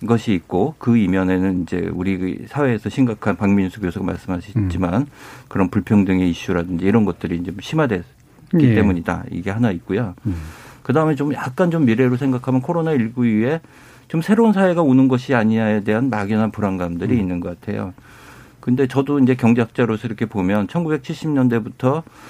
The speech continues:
Speaker 1: 우리나라 산업 구조에서 보면 중화공업화 중심이고 그런 시스템이 계속 유지가 되었는데, 최근 몇 년을 봤더니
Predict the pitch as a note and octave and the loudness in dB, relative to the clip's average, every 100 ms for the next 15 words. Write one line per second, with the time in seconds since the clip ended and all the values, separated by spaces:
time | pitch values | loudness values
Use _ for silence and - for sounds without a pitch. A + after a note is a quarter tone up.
0 | - - - A#2 B2 A#2+ A#2+ D#3 C#3+ B2 | -20 -10 0 2 4 2 0 -2 -4 -6
1 | A#2 A2+ G#2 - G2+ A2+ A#2+ A2 A2 - | -4 0 0 -2 -4 -4 0 0 0 0
2 | G#2 F#2 - A2+ G#2 G2 F#2 G2+ F#2+ A2 | -4 -4 -6 -6 -2 -2 -4 -4 -4 -2
3 | C#3 C3 A#2+ A#2+ A#2 G3 F#3 - C#3+ A#2+ | -4 -2 0 2 2 0 -2 0 -2 -2
4 | A2+ G#2 F#2 G2+ G2+ F#2 F#2 E2+ E2+ B2 | -2 -2 -4 -2 -4 -2 -4 -4 -2 -4
5 | F#2+ - - - - - F3+ F3 A2 A2+ | -4 -8 -20 -20 -20 -4 0 2 4 4
6 | A2+ A2 G2+ - G2 G2+ C3+ F3 | 2 2 -2 -4 -2 0 0 -2